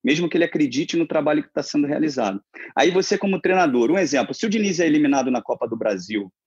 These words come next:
pelo Flamengo e fosse mandado embora,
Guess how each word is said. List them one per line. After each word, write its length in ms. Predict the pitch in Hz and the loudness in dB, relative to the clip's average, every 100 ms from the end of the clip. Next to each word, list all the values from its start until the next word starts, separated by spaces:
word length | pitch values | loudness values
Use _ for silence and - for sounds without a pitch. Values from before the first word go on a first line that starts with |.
| _ - | _ -2
pelo 180 | 120 107 | 0 2
Flamengo 600 | 104 95 123 151 101 92 _ _ _ _ _ 127 | 0 2 2 2 -2 -4 _ _ _ _ _ -4
e 60 | |
fosse 360 | - 156 160 - | -2 -2 0 2
mandado 380 | 147 123 123 110 | 2 2 2 2
embora, 500 | 98 104 143 104 | 0 2 2 0